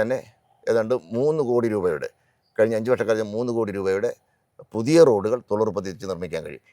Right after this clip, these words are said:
ഇത് ചരിത്രത്തിൽ, തെന്മല പഞ്ചായത്ത് ചരിത്രത്തിൽ തൊഴിലുറപ്പ് പദ്ധതിയിൽ ഉൾപ്പെടുത്തി ഏറ്റവും കൂടുതൽ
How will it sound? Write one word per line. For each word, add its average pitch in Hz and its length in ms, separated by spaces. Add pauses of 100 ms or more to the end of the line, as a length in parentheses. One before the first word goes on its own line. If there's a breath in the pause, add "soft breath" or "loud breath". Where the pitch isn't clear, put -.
(140)
ഇത് 160 80 (140)
ചരിത്രത്തിൽ, 139 540 (340)
തെന്മല 131 240
പഞ്ചായത്ത് 131 280
ചരിത്രത്തിൽ 120 340 (220)
തൊഴിലുറപ്പ് 143 300
പദ്ധതിയിൽ 139 240
ഉൾപ്പെടുത്തി 110 300
ഏറ്റവും 160 320
കൂടുതൽ 135 200